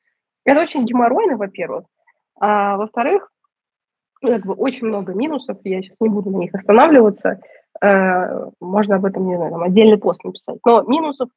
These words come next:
очень много, э, безумное количество, на самом деле,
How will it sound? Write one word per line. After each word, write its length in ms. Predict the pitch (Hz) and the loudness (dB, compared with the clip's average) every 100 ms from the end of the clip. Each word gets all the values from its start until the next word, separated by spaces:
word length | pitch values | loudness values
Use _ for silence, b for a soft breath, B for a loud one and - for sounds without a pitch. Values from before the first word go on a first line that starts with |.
| _ | _
очень 440 | 214 202 - - 185 | -4 -4 -4 -14 -18
много, 320 | - 170 185 | -16 -12 -10
э, 180 | 247 247 | -8 -6
безумное 540 | 202 196 196 196 180 | -6 -8 -8 -6 -4
количество, 440 | 180 165 165 - _ - | -4 -8 -10 -18 _ -12
на 100 | 175 | -6
самом 220 | 196 196 | -4 -4
деле, 200 | 160 - | -6 -12